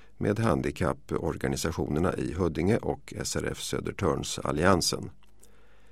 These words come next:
Syster Fritz kommer till Klockargården,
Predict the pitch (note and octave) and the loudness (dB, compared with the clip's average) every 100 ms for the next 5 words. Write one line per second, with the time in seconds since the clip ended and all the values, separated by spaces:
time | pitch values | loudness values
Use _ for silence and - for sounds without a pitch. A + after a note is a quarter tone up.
0 | - - - F2 F2 F2 E2 F2 A#2+ - | -18 -10 0 2 4 2 4 4 4 0
1 | - F#2 E2+ D#2+ G2 D#2+ - E2 - D2 | 0 4 6 6 4 2 2 2 4 4
2 | D2 D2 F2 A#2+ - | 4 4 4 4 0